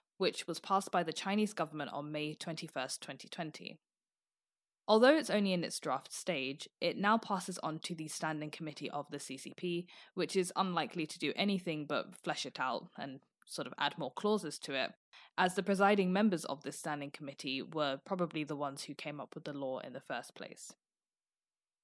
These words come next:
Currently, what we know is that the law will criminalize secession, subversion of the central government, terrorism, and interference from outside parties or governments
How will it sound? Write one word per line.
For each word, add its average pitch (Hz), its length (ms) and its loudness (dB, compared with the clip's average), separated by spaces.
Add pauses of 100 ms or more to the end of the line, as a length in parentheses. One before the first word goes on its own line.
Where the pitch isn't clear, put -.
(160)
Currently, 175 540 4
what 180 240 2
we 170 100 0
know 151 400 0
is 165 220 -4
that - 280 0
the 180 60 -2
law 160 220 2
will 151 240 -2
criminalize 160 720 -2
secession, 170 760 -4 (260)
subversion 170 600 2
of 147 300 -2
the 156 180 -2
central 156 360 -6
government, 143 560 -4 (200)
terrorism, 160 760 0 (160)
and 151 240 0
interference 202 600 0
from 160 200 -4
outside 151 440 -4
parties 143 580 -6
or 139 300 -6
governments 170 520 -2